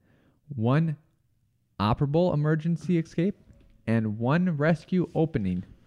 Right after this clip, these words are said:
that opens directly to a public way or to a courtyard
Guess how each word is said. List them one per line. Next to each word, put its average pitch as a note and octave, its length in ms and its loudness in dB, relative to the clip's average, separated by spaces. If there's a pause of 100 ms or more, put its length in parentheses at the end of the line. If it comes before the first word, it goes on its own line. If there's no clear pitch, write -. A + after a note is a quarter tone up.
(120)
that G2+ 180 0
opens A2+ 340 -4
directly A2+ 420 -2
to - 180 -6
a A2 60 -4
public G2 420 -4
way - 240 -6 (720)
or A#2+ 160 0
to D#3+ 180 0
a D3+ 60 0
courtyard G2 680 -2